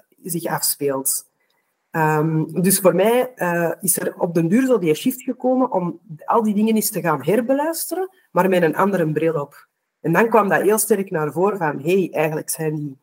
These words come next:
die zijn aan het mediteren, die zijn aan het affirmeren. Wauw, dat is niet alleen maar, eh, puur hier van boven het denkwerk. Dat is ook vooral, eh, voelen en, en heel sterk geloven in uzelf en in uw missie en wat eigenlijk uw taak hier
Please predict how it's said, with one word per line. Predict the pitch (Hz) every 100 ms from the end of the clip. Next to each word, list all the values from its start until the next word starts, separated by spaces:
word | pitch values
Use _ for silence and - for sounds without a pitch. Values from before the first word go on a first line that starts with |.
| _ _ _
die | - 156
zijn | 143 214
aan | 254 226
het | 208
mediteren, | 165 160 151 147 147 147 151 151 _
die | 156
zijn | 143 156
aan | 226
het | 220
affirmeren. | - 160 - 151 147 143 147 151 151 _ _ _ _
Wauw, | - 170 175
dat | 147 147
is | 190 -
niet | 240
alleen | - 165 165 165
maar, | 160 151 156 - - _ _
eh, | 165 151 147
puur | 202 190 170
hier | - 190
van | 160 156 160
boven | 175 160
het | 147 143
denkwerk. | 156 165 160 147 147 -
Dat | 151
is | 160
ook | 185 185
vooral, | 190 185 170 165 _ _ _
eh, | 160 156
voelen | - - 202 226 247
en, | - 160
en | - 165
heel | 147 180
sterk | 190 - 196 190 _ _ _
geloven | 160 165 208 208
in | 180
uzelf | 160 151 170 196 220
en | 175
in | 160 156
uw | 151
missie | 190 214 269 285 - _ _
en | 175 160
wat | 165 -
eigenlijk | 226 262 214
uw | 185 151
taak | 190 214 220
hier | 220 226